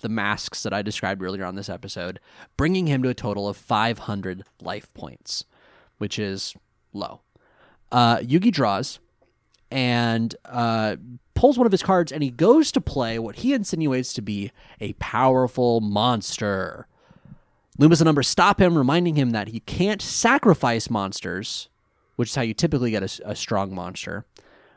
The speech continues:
Uh, but Yugi explains, "No, no, that's not what this is. I'm gonna play a powerful monster without sacrificing.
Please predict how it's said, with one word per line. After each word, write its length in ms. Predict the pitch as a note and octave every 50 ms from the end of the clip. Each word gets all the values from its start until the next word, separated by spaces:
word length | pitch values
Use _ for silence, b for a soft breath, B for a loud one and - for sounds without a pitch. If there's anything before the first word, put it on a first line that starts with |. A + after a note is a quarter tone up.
| b b _ -
Uh, 300 | A2+ A#2 A2+ A2 G#2+ G#2 - - B2+ A#2+
but 160 | - C#3+ A2+
Yugi 360 | A#2 A#2+ C3+ F3 F3+ E3+ F#3
explains, 460 | F#3 D3+ - - D3 C3 B2 A#2+ G#2+ A#2
"No, 160 | C3 E3 A3+
no, 340 | B3 A#3+ E3+ C#3 B2 A#2+ _ _ _ _ _ _ _ _ _ _ _ _ _ _ _ _
that's 300 | - C3 B2+ C3+ - -
not 160 | B2+ A#2 A2
what 160 | F#2+ G#2+ G2+ -
this 240 | A2+ - - -
is. 380 | F#2+ F2+ - - - - - - _ _ -
I'm 180 | - D#3 G3 G3+
gonna 100 | G3+ F3+
play 180 | C3+ D3 C#3 B2+
a 20 |
powerful 320 | A#2+ C3 A#2 A2+ G#2+ A2+ G#2+
monster 560 | G#2+ G#2 G2 G2 - - F#2+ F#2+ F#2+ F#2+ - b b b b
without 580 | b - G#2+ B2 E3 F#3+ - - C#3+ C3 A2+ -
sacrificing. 1000 | - - A#2 A2 - - G#2 - - E2+ E2 E2+ - - - E2+ F2 F2+ F2+ -